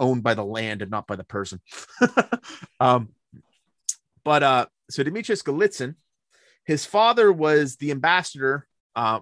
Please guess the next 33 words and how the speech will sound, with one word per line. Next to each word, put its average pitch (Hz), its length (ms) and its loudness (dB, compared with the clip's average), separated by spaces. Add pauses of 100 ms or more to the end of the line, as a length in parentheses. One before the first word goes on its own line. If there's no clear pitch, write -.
for 131 220 0
the 123 100 -2
Russian 143 400 -6
noble 123 240 -4
court 190 380 0 (560)
to 139 180 -6
The 120 140 -2
Hague 165 420 0 (640)
in, 127 300 -2
uh, 107 260 -2
the 117 100 -6
Netherlands, 185 500 -2
as 120 160 -6
well 135 240 0
as 117 240 -6
Paris. - 600 -6 (920)
And 127 340 -2
while 131 200 -2
in 123 40 -6
Paris, 156 380 0
he 147 100 -8
made 131 240 -4
friends 123 400 -6
with 117 200 -6
then 110 220 -6
John 101 280 -6
Adams, 143 480 -4
who 123 80 -12
was 110 180 -14
an 110 60 -12
ambassador 113 580 -4
with, 107 320 -8
um, 92 360 -10